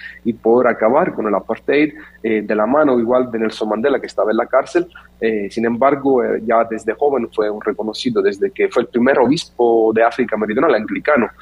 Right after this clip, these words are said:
de color ne-, negro, digamos. Entonces, eso, eh, es muy importante para él en su formación como teólogo, como político y, y, digamos, como defensor de los,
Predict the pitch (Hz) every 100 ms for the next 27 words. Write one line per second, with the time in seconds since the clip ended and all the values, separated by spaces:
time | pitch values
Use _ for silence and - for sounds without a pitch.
0 | - _ 107 101 98 98 95 110 113 110
1 | 113 110 110 131 104 95 107 104 104 -
2 | - - 127 156 151 160 185 180 175 131
3 | 123 113 110 220 233 - - _ 135 143
4 | - 160 185 156 135 - 139 139 151 -
5 | 113 117 131 117 - - 110 110 - 131
6 | 160 - 113 110 - 117 135 147 139 120
7 | 113 - 113 139 - 302 170 165 - -
8 | - - 117 113 110 104 104 127 135 135
9 | 120 113 113 113 117 120 151 156 113 107
10 | 101 - -